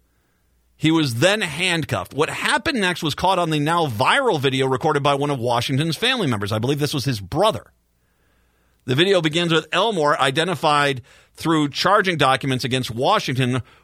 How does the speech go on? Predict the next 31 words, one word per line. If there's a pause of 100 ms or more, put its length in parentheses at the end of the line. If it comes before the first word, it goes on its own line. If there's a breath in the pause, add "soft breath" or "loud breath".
ordering
Washington
to
stand
up.
Now,
this
is,
once
again,
he's
changing
a
tire. (340 soft breath)
He
starts
seeing
this
officer
get
belligerent
with
him
for
no
reason
outside
of,
let's
be
honest,